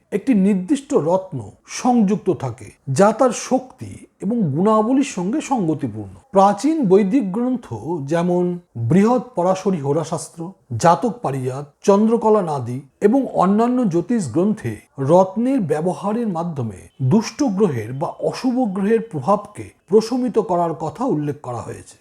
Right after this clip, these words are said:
বৃহৎ পরাশরী হোরাশাস্ত্রের তেত্রিশ অধ্যায়ে একটি শ্লোক রয়েছে। শ্লোকটি হলো এই, "বেদান্ত কান্তম কান্তি স্বামীনয়ং গ্রহস্তথা দুঃখায় শনিরক্তং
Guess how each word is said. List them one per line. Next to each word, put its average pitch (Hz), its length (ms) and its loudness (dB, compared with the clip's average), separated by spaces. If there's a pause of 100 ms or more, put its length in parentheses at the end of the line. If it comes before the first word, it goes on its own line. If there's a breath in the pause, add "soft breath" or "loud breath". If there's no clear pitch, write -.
বৃহৎ 208 420 4 (100)
পরাশরী 262 400 2
হোরাশাস্ত্রের 254 720 0 (120)
তেত্রিশ 269 520 0
অধ্যায়ে 147 640 -2
একটি 165 220 -10
শ্লোক 190 540 2
রয়েছে। 135 520 -4 (120)
শ্লোকটি 220 500 4
হলো 202 260 2
এই, 123 180 -4 (180)
"বেদান্ত 175 600 6
কান্তম 190 760 0 (160)
কান্তি 214 440 2
স্বামীনয়ং 190 960 2 (220)
গ্রহস্তথা 165 880 0 (200)
দুঃখায় 127 800 0 (200)
শনিরক্তং 214 1160 0